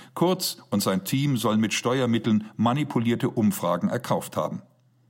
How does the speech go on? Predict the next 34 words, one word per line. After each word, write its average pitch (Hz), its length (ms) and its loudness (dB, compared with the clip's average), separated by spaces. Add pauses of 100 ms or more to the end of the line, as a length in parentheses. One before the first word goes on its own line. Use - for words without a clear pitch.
(100)
Als - 200 -6
Kanzler 143 500 0 (260)
musste 143 260 0
er 127 80 2
deswegen 123 460 0
schon 123 180 0
seinen 127 300 2
Hut 165 200 2
nehmen. 87 360 2
Jetzt - 400 -2
kündigt 123 340 2
Kurz 110 300 -2
an, 101 240 2 (180)
sich - 260 -4
ganz 95 300 0
zurückzuziehen 90 680 -2
aus 87 160 -4
der 92 100 -2
Politik. - 640 -4 (1080)
Vermutlich 170 480 2
wird 117 180 0
sein 135 320 0
Abschied - 520 -4
nicht 180 280 2
so 113 240 2
ehrenvoll 95 560 2
ausfallen 110 560 0
wie 117 100 2
der 95 380 0 (160)
seiner 110 280 0
früheren 98 460 4
Kollegin 92 560 0
Angela 90 380 0
Merkel. 90 440 -2